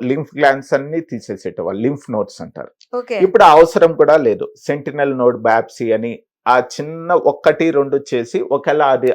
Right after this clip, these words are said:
Speaker 1: అవసరమా లేదా అని డయాగ్-, ఆ, మనము డెసిషన్ తీసుకోవడం జరుగుద్ది అనమాట.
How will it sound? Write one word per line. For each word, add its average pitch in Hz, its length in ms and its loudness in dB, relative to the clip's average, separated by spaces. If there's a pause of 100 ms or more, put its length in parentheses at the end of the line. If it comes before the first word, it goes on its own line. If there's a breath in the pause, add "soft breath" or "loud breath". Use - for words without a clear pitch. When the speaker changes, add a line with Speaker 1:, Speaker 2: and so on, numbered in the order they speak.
Speaker 1:
అవసరమా 151 540 0
లేదా 131 300 -2
అని 127 180 -4
డయాగ్-, 120 440 -2
ఆ, 110 420 -4
మనము 131 540 -4
డెసిషన్ 120 480 -6
తీసుకోవడం 120 520 -6
జరుగుద్ది 87 380 -10
అనమాట. - 400 -20